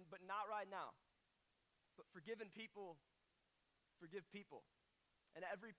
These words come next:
person that, that you lock eyes with is a person whom Jesus died for. What if you had that shift?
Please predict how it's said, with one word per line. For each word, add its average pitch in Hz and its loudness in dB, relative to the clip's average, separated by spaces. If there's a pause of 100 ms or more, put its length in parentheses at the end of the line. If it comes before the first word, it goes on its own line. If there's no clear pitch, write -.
person 220 0
that, 190 0
that 180 -2
you 208 -4
lock 214 4
eyes 180 2
with 170 -2 (400)
is 180 -2
a - -10
person 214 0
whom 180 -2
Jesus 160 -10
died 127 12
for. - -14 (1120)
What 233 6
if 285 -4
you 269 -2 (240)
had 208 0
that 214 8
shift? - 0